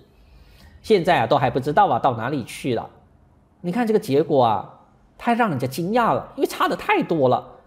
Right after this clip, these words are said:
为什么会这样子呢？这就是啊，善导大师所讲的，念南无阿弥陀佛，它是特别有阿弥陀佛增上缘作为靠山，这是其他法门所没有的利益。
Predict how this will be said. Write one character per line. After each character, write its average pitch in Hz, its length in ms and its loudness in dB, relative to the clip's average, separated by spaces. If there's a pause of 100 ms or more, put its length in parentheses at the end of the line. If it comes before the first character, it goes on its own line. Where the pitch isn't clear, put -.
为 381 140 4
什 196 80 0
么 214 60 -2
会 285 120 -2
这 285 100 2
样 226 120 -2
子 - 140 -8
呢？ 165 260 -4 (680)
这 330 280 4
就 214 200 2
是 220 120 -4
啊， 160 160 2
善 214 240 -4
导 135 120 -2
大 165 180 -2
师 147 160 -8
所 139 160 -2
讲 107 300 -10
的， 113 140 -6 (520)
念 294 280 0
南 143 180 0
无 175 100 -2
阿 156 100 -2
弥 165 120 -4
陀 156 180 0
佛， 127 600 -6
它 190 160 -6
是 196 120 -4
特 285 340 0
别 127 320 -4 (120)
有 120 180 -2
阿 131 140 0
弥 127 120 -6
陀 127 140 -6
佛 123 160 -6
增 226 360 -2
上 208 260 -6
缘 110 200 -8
作 185 180 -2
为 110 120 -4
靠 117 260 -6
山， 120 280 -10 (520)
这 294 340 -2
是 208 320 -2
其 147 280 -8
他 165 240 -6
法 113 280 -10
门 110 260 -10
所 117 200 -8
没 113 240 -12
有 208 160 -8
的 - 100 -10
利 131 160 -6
益。 123 280 -8